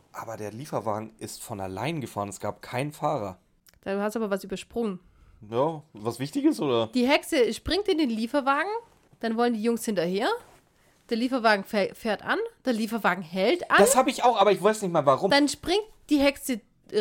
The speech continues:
Speaker 2: raus und wirft Samora wieder auf den Boden. Das ist das, was ich vorher gemeint hab. Sinnvoll wär's gewesen, wenn sie dem das Handy klaut,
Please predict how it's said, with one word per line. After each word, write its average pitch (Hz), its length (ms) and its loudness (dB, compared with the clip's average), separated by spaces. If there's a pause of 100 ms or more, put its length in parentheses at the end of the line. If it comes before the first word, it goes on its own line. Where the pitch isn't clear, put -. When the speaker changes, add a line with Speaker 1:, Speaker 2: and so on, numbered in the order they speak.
Speaker 2:
raus 262 360 4
und 269 220 -2
wirft 311 240 -2
Samora 262 520 0
wieder 233 180 2
auf 175 140 -4
den - 60 -20
Boden. 160 340 -8 (720)
Das 302 140 -4
ist 392 160 -2
das, 392 100 2
was 370 140 0
ich 339 100 -4
vorher 330 220 6
gemeint 277 300 0
hab. 170 160 -4
Sinnvoll 349 460 2
wär's 285 200 0
gewesen, 247 340 -6
wenn 220 160 -2
sie 220 240 -8 (500)
dem 233 200 0
das 190 180 -8
Handy 208 260 -2
klaut, 196 680 0